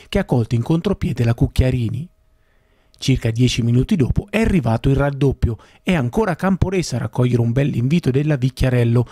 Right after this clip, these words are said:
dopo una stupenda azione personale della stessa sulla destra. Terzo timbro delle ospiti al trentacinquesimo su calcio di rigore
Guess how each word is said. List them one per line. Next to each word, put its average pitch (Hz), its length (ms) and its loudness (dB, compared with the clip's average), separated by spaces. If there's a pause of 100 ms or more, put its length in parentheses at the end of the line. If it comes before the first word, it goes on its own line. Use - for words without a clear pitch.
(180)
dopo 131 220 2
una 123 120 2
stupenda 120 640 -4
azione 127 440 -2
personale 135 600 -2 (240)
della 175 280 0
stessa - 400 -6
sulla 131 260 2
destra. 127 560 -2 (1300)
Terzo 127 360 -2
timbro 117 320 0
delle 131 240 2
ospiti - 540 -2
al 160 160 0
trentacinquesimo 156 920 0
su 151 160 -2
calcio 120 340 -2
di 127 120 -2
rigore 135 460 0